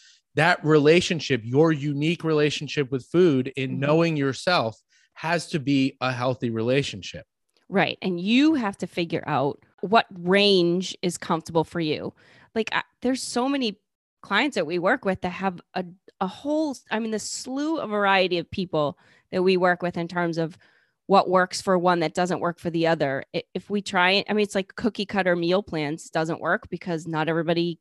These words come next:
Speaker 2: can follow that cookie cutter meal plan. It's the same thing with the relationship. Everybody's relationship, because of what, how they grew up, even,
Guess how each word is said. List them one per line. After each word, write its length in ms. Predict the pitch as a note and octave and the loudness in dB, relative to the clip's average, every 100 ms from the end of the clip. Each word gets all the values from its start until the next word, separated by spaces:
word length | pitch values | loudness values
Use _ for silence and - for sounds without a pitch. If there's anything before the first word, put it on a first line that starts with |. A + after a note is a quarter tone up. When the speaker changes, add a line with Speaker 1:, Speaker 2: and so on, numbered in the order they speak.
| - | -10
Speaker 2:
can 180 | F3+ E3+ | -6 -4
follow 380 | - D#3+ D#3+ D#3+ | 0 2 2 0
that 220 | D#3 - | -2 -4
cookie 240 | D#3+ E3 | -6 -6
cutter 280 | D#3+ C#3 D3 | -4 -4 -2
meal 180 | E3+ G#3+ | -2 -4
plan. 220 | - F3 | -4 -6
It's 120 | D#3+ | -6
the 60 | F#3 | -10
same 240 | - G#3 | -6 -6
thing 180 | G3 F3+ | -4 -8
with 160 | F3 - | -8 -10
the 80 | E3+ | -8
relationship. 640 | E3 E3+ A#3 F#3 - A#2 - _ _ _ | -4 -4 -4 -6 -8 -10 -10 _ _ _
Everybody's 720 | F#3 F#3 F#3 F3 E3+ E3+ - | -4 -4 -2 0 -2 -4 -10
relationship, 720 | - F3+ E3+ F3 F3+ - E3+ - _ | -6 -2 0 0 -2 -2 -4 -6 _
because 400 | A3 - G#3+ G#3 | -6 -4 -2 0
of 180 | F#3+ G3 - _ _ | 0 -4 -20 _ _
what, 240 | E3 G3 | -2 -2
how 160 | - G3+ | 0 2
they 140 | E3+ | 2
grew 240 | C#3+ C#3+ B2+ | -2 -4 0
up, 240 | D#3+ - _ | 2 0 _
even, 560 | A3+ A#3+ C4 D4 C#4+ | -4 -2 0 0 -2